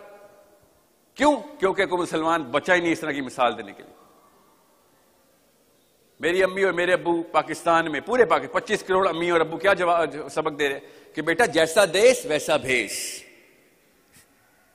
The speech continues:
जिधर जाओ पूरी इस तरह के हो जाया करो।" ये success है।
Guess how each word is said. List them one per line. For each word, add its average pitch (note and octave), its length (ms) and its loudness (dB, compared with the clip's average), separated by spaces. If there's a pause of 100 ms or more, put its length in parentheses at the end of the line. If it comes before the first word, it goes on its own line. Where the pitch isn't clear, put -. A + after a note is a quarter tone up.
(400)
जिधर D#3 220 2
जाओ G3+ 380 8 (380)
पूरी A3 220 4
इस - 120 -2
तरह G#3 180 6
के G3+ 120 2
हो D#3 260 4
जाया D3 260 2
करो।" G#2 260 -8 (1400)
ये E3+ 100 0
success - 600 4
है। C#3 340 0